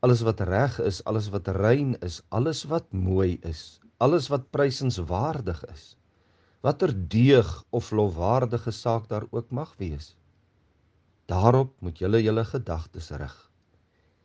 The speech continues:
En wat julle van my geleer en ontvang het en gehoor en gesien het,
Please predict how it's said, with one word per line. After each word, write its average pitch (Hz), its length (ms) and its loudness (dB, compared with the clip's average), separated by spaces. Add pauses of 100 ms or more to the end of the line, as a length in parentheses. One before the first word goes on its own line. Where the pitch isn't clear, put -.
(260)
En 107 160 0
wat 113 240 6
julle 117 160 6
van 107 200 -4
my 104 120 2
geleer 107 480 4
en 110 160 2
ontvang 123 440 -2
het 143 260 -6
en 95 120 -4
gehoor 104 460 4
en 98 160 2
gesien 127 460 -8
het, 175 160 -8